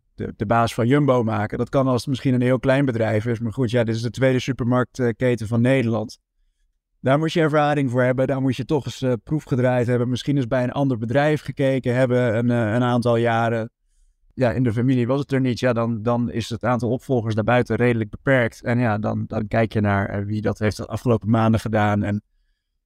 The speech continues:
Ton van Veen heeft ook al, eh, achttien jaar in de directie gezeten hiervoor voor Jumbo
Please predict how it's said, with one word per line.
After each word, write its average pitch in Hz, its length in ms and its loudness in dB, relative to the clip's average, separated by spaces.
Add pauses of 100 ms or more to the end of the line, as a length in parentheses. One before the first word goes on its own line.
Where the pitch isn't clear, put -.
(280)
Ton 135 340 2
van 123 140 -2
Veen 127 280 2
heeft 120 200 0
ook 123 200 0
al, 117 260 2
eh, 107 460 -2 (100)
achttien 135 300 -2
jaar 113 380 0
in 107 100 -2
de 110 80 -4
directie 139 420 0
gezeten 131 420 -2
hiervoor 123 400 0
voor 117 120 0
Jumbo 117 460 2